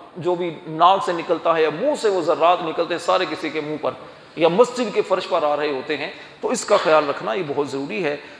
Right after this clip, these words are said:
सरकार मदीना सल्लल्लाहु अलैहि वसल्लम मस्जिद में ज़ोर से, ऊंची आवाज़ से छींकने को नापसंद फरमाते थे। इसी तरह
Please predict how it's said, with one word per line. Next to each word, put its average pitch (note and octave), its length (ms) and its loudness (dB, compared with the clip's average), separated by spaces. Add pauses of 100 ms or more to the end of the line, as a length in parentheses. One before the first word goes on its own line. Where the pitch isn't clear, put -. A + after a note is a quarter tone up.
सरकार F3 380 4
मदीना A3 400 2
सल्लल्लाहु F#3 600 2
अलैहि E3+ 300 -4
वसल्लम F#3 640 -6
मस्जिद G3+ 440 -6
में F#3 560 -4
ज़ोर F#3 400 4
से, E3+ 400 -4
ऊंची A#3+ 300 -2
आवाज़ F3 260 2
से F3 160 -2
छींकने E3+ 460 -6
को F3+ 260 0 (380)
नापसंद F#3 640 2
फरमाते C#3 540 -4
थे। C#3+ 60 -6 (140)
इसी A#3 180 -8
तरह F#3 340 2